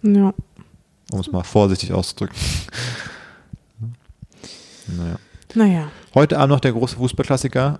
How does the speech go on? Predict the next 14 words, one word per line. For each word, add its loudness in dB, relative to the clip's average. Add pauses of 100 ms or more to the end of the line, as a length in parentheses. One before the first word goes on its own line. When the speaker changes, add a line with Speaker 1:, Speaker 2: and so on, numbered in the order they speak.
(120)
Speaker 2:
U -4
S -4
A 2
gegen 0
Iran. 0 (1160)
Speaker 1:
Oh. 4 (640)
Speaker 2:
Wo 2
natürlich 0
mehr 2
als 0
Fußball 0
gespielt 0
wird 0
irgendwie, 0